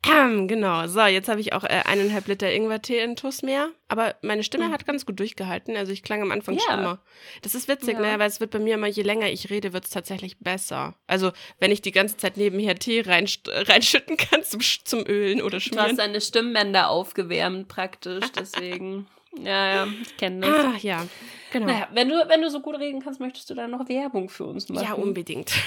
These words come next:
Speaker 2: Sehr gut.
Speaker 1: <laughs> Genau. Und zwar, äh, wenn das eure erste Folge war, dann solltet ihr noch die achtundsiebzig anderen Folgen davor hören.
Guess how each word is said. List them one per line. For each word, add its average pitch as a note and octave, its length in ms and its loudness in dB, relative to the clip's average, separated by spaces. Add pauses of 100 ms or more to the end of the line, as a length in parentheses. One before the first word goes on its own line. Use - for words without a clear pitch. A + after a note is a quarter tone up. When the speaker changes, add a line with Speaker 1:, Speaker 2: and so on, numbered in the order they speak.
(540)
Speaker 2:
Sehr G3+ 380 4
gut. - 560 -4
Speaker 1:
<laughs> - 40 -20 (880)
Genau. F#3 260 2 (260)
Und A#3 300 -2 (180)
zwar, F3+ 560 0 (560)
äh, G3 580 2
wenn A3 140 0
das A3 220 2
eure G3+ 240 -2
erste - 340 -2
Folge - 360 -6
war, G#2+ 180 0
dann F#3 260 0
solltet D#3 380 -4
ihr G3 140 -2
noch F3+ 300 0
die F3+ 480 -8 (1000)
achtundsiebzig G#3+ 1000 0
anderen B3+ 480 0
Folgen C4 400 -4
davor A3 540 -2
hören. C4 400 2